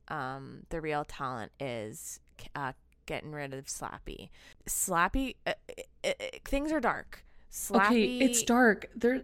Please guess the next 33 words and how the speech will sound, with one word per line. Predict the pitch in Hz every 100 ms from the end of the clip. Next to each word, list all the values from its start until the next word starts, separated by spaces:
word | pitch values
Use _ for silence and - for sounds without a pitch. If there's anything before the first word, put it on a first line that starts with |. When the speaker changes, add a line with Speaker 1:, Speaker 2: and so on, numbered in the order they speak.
| -
Speaker 2:
uh, | -
this | 240 233
part's | - 392 480 -
kind | 226 226
of | 214
crazy | 185 170 - 180
because | 190 196 185 - _ _ _ _ -
i-, | 233 - -
it's, | 226 - - - -
it's | -
quite | - 330 403
a |
melee | 294 180 196 185 170 160 160 160 - 214
that | 190 180
Speaker 1:
Melee. | 175
Speaker 2:
happens | 170 180 180 170 160 175
here. | - 175 170 170 - -
Speaker 1:
It's | 233
a |
Speaker 2:
And | 247 - 185 202
Speaker 1:
scuffle. | 135 131 165 - - - _ -
Speaker 2:
yeah, | 254 240 269 302 196 170
and | 202
you | 240
think | - - 320 415 - - - - 320
that | 247 233 -
Amy | 220 240 269 226 190 165 -
has, | 175 185
like, | 180 160 - _
pushed | - 220 - - -
him | 208 180
over. | 185 180 - 50 -
I-, | 311